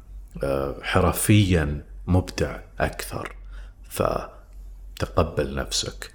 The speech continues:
لا تحط قيمة ذاتك بعملك، ولكن شوفه هو تعبير عن ذاتك. ولا ترى أن عملك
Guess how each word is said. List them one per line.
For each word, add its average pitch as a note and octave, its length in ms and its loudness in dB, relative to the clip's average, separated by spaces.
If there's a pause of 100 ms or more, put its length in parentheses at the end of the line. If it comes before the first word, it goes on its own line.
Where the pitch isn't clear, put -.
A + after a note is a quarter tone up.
(160)
لا D#2+ 140 4
تحط - 380 -4
قيمة F2 440 4 (140)
ذاتك - 580 -2 (220)
بعملك، C#2+ 680 0 (580)
ولكن E2 520 2
شوفه G2+ 680 4
هو F2 440 6 (260)
تعبير D2+ 680 -2 (160)
عن C#2 180 -2
ذاتك. - 640 -6 (1160)
ولا G2 240 6
ترى G2+ 400 4
أن D#2+ 100 0
عملك - 720 0